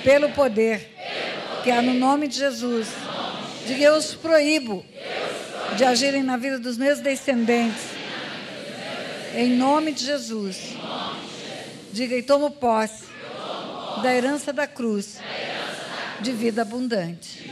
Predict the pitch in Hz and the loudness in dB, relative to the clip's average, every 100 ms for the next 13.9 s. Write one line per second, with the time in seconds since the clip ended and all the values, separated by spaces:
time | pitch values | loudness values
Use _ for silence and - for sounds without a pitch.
0 | - - - - - - - - - - | -12 -10 -8 -8 -10 -10 -10 -10 -10 -8
1 | 214 254 254 262 302 294 302 262 - 233 | -2 2 2 4 2 2 0 -2 2 2
2 | 196 180 151 - - - - - - - | 2 -2 -8 -12 -12 -8 -6 -6 -6 -10
3 | - - - 247 247 294 302 269 233 220 | -10 -10 2 4 6 4 4 2 2 0
4 | 185 - - - - - - - 233 - | -4 -12 -14 -12 -8 -8 -6 -6 -6 2
5 | 269 277 277 240 233 254 285 302 285 269 | 2 6 4 4 -2 -6 0 0 2 -4
6 | - 262 214 214 202 185 190 - - - | -4 -2 2 4 2 0 -6 -10 -10 -8
7 | - - - - - - - - - - | -8 -8 -10 -12 -10 -10 -10 -10 -8 0
8 | 254 233 285 277 254 - 247 226 233 302 | 0 2 4 4 4 0 0 0 6 6
9 | 277 269 240 226 220 214 226 190 180 - | 6 2 0 -2 -2 -2 0 0 -2 -8
10 | - - - - - - - - - - | -10 -10 -8 -10 -10 -12 -10 -10 -10 -10
11 | - - - - 294 247 277 277 262 233 | -12 -12 -12 2 4 6 6 6 4 0
12 | 269 247 233 240 269 302 349 349 349 320 | -2 0 2 4 6 6 6 4 0 -2
13 | 277 294 277 247 208 196 190 185 | -4 -2 0 2 0 0 -2 -6